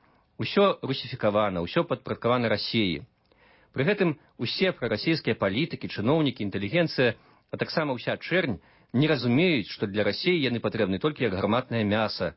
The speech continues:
працоўная сіла ў Сібіры. Наша тэрыторыя для іх – як палігон. Неўзабаве ў Беларусь вернецца і ядзерная зброя Расіі, бо нам Чарнобылю мала. Віват дэмакраты", —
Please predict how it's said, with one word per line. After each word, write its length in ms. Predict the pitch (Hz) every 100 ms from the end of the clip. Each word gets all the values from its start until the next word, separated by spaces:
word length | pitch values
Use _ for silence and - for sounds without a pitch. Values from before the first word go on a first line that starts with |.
| _ -
працоўная 560 | 104 147 143 127 113
сіла 400 | - 139 135 92
ў 20 |
Сібіры. 540 | 85 117 107 98 78 - _ _ _ _ -
Наша 320 | 151 160 127
тэрыторыя 480 | 110 110 185 156 110
для 160 | 101
іх – 160 | 95 - _ _ _
як 240 | 131 -
палігон. 560 | 135 127 98 131 104 - _ _ _ -
Неўзабаве 480 | 117 113 123 180 165
ў 80 | 113
Беларусь 400 | 113 120 160 131
вернецца 400 | 135 127 - 110
і 80 |
ядзерная 400 | 110 127 131 120
зброя 400 | 95 90 117 131
Расіі, 480 | 113 - 110 87 78
бо 80 | 95
нам 240 | 117 107 -
Чарнобылю 400 | - 104 123 107
мала. 480 | 95 98 101 92 78 _ _ -
Віват 440 | 127 95 120 107
дэмакраты", — 640 | 101 98 98 95 82 85